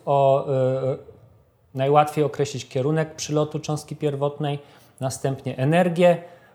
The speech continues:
najtrudniej określić rodzaj. Ale dla tych niższych energii dość dobrze znamy skład promieniowania kosmicznego. Można powiedzieć, że dominują w nim protony. E, wiemy też, że,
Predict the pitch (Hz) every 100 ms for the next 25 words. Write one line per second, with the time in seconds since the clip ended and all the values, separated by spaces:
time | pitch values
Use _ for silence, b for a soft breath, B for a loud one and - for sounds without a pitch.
0 | _ 143 151 156 170 170 151 - 147 143
1 | 135 123 147 147 104 101 123 - 156 185
2 | 185 202 208 185 196 208 202 190 165 175
3 | 175 165 165 156 139 156 147 156 151 151
4 | 120 147 135 131 - 147 135 - 131 135
5 | 131 131 131 127 117 113 - 156 151 143
6 | B B B B B B _ 147 143 151
7 | 143 135 131 123 127 131 131 131 131 120
8 | 117 127 117 123 113 - 123 - 147 147
9 | 143 143 B B B _ 135 127 123 123
10 | 120 160 156 151 147 117 131 131 127 131